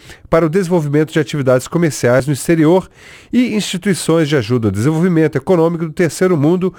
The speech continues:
como a sof ou a cipo. Outro ponto previsto no plano é a integração das duas instituições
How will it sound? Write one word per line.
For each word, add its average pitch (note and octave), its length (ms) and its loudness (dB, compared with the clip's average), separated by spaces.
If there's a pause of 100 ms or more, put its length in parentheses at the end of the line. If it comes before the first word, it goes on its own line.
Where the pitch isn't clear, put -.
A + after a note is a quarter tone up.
(240)
como E3 160 2
a F3 80 0
sof C3+ 560 -2 (180)
ou D#3+ 160 4
a D#3 60 2
cipo. - 600 -4 (520)
Outro A2+ 280 2
ponto G#2 280 0
previsto G2 400 -2
no D#3+ 80 0
plano E3 280 2
é D#3+ 40 2
a - 20 2
integração E3+ 560 0
das C3+ 180 0
duas E3 220 0
instituições F3 720 -2